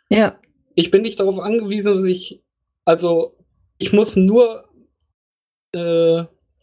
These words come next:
Speaker 2: meine Audiowahrnehmung darauf konzentrieren, aber alles andere kann ich noch andere Dinge tun.
Speaker 1: Mhm.
Speaker 2: Was mir beim, bei YouTube oder Twitch oder sowas halt,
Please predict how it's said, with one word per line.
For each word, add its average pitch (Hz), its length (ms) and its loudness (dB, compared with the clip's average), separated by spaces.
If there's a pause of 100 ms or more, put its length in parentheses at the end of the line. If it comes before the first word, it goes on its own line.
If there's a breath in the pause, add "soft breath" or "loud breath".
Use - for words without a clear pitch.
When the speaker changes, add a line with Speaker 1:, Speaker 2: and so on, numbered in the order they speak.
(140)
Speaker 2:
meine 165 640 0
Audiowahrnehmung 156 840 0
darauf 151 280 0
konzentrieren, 185 1000 -2 (140)
aber 151 220 -2
alles 190 240 2
andere 208 460 0
kann 202 160 -2
ich 196 80 0
noch 180 160 -2
andere 190 260 2
Dinge 196 260 2
tun. 156 460 -6
Speaker 1:
Mhm. 208 300 2 (360)
Speaker 2:
Was 160 200 -2
mir 175 180 2
beim, 160 560 -2 (140)
bei 139 80 -2
YouTube 196 680 0
oder 160 300 2
Twitch 196 340 -2
oder 196 240 -2
sowas 196 420 0
halt, 180 320 -2